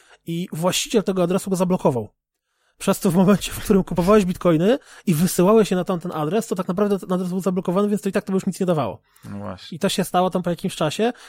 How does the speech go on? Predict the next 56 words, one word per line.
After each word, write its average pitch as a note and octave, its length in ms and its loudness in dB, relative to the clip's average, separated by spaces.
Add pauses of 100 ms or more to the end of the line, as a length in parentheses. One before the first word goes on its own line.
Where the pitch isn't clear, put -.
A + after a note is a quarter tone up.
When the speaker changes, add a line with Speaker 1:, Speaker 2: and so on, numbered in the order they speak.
Speaker 1:
i F3+ 80 -8
co - 100 -4
jest F#3+ 140 -2
najlepsze, F3+ 480 -2
jest F#3 260 -2
też - 140 -6
jakaś - 220 -8
metoda F3 380 -2
i F3+ 80 -8
to F3+ 120 -6
za F3 80 -2
każdym F3+ 260 0
razem, D#3+ 200 -2
jak D#3 100 -6
są E3 120 -8
te D#3 100 -6
ataki D#3 240 -8
ransomware'u, D#3+ 480 -4
sprawdzenia F3+ 840 -2 (300)
o A#3+ 100 0
ilości F#3+ 360 0
transakcji, F3+ 500 -2
które F3 200 -4
na E3+ 60 0
ten E3+ 140 -4
adres F3 240 -4
zostały E3 260 -6
przesłane. D3+ 440 -6
I C3+ 40 -8
tam, D3 200 -8
tam D#3+ 260 -8
jak E3 140 -6
się E3+ 180 -8
sobie E3 160 -4
poszukasz, E3+ 380 -4
to F3+ 100 -2
jest F3 160 0
podana D#3+ 320 -4
kwota, D#3 340 -6
ile D#3 200 -4
tam, D3 200 -6
nie D3+ 80 -6
wiem, C3+ 100 -8
Speaker 2:
Tak. C3+ 80 -8
Speaker 1:
milionów, C#3+ 480 -4 (440)
mm, D3 160 -8 (100)
rubli, E3 260 0
dolarów D#3 380 2
czy - 100 -20
czegokolwiek D#3 480 -4
innego D#3 240 -4
zostało D3+ 280 -4
w - 40 -14
ten D3+ 120 -8
sposób D3 280 -10
przelane. D3 440 -6